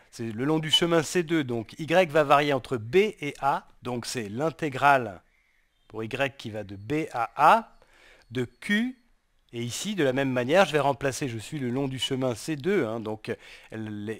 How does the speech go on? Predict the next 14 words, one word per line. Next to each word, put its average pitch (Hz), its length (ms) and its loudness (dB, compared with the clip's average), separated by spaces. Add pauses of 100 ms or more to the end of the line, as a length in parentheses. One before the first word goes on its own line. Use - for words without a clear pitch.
X 180 240 -4
peut 147 120 -6
s'exprimer 151 720 -2 (220)
en 120 80 -2
fonction 135 340 -4
de 131 100 -2
Y, 127 540 -2
comme 110 160 -10
ça, 180 220 2
c'est - 200 -10
X 156 220 -8
deux 151 180 0
de 127 140 -4
Y. 117 540 -6